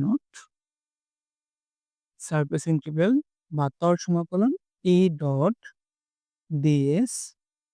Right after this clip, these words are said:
সমান সমান সমাকলন এ ডিভি। আচ্ছা, এখানে আরেকটা কথা বলি, এখানে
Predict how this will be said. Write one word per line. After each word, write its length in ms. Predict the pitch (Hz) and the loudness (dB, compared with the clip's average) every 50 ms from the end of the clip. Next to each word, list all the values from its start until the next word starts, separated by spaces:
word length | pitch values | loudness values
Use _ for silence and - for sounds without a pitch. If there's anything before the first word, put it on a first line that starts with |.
| _ _ - | _ _ -14
সমান 300 | - - 151 143 143 143 - | -6 -2 0 0 0 0 -2
সমান 220 | - 175 180 233 415 - _ _ _ _ _ _ _ _ _ _ _ _ _ _ _ _ _ _ _ _ _ _ | -4 -4 -4 -4 -4 -6 _ _ _ _ _ _ _ _ _ _ _ _ _ _ _ _ _ _ _ _ _ _
সমাকলন 600 | - - - 151 147 143 135 - 151 147 160 208 254 302 - _ _ _ _ _ _ _ _ _ _ _ _ - | -14 -6 -2 0 0 0 0 -2 -2 -2 0 0 0 -2 -4 _ _ _ _ _ _ _ _ _ _ _ _ -6
এ 160 | 165 160 156 156 160 180 220 285 - _ _ - 156 143 139 | -2 0 0 2 2 0 -2 -4 -8 _ _ -6 -6 -4 -2
ডিভি। 480 | 156 147 147 147 139 - - - 190 - - - _ - 180 | 0 0 0 0 -2 -4 -8 -10 -10 -10 -10 -12 _ -8 -8
আচ্ছা, 200 | 180 - - - 170 220 - _ _ - 175 | -8 -6 -8 -12 -12 -14 -18 _ _ -2 0
এখানে 180 | 160 165 160 156 | 2 2 2 2
আরেকটা 240 | 147 147 135 - - - | 2 2 -2 -4 -8 -10
কথা 140 | 151 - 185 165 | -10 -10 -8 -6
বলি, 140 | 175 226 415 - _ _ - _ _ - - - _ _ 202 | -4 -4 -4 -4 _ _ -20 _ _ -20 -20 -20 _ _ 2
এখানে 240 | 220 220 - 240 | 2 4 4 6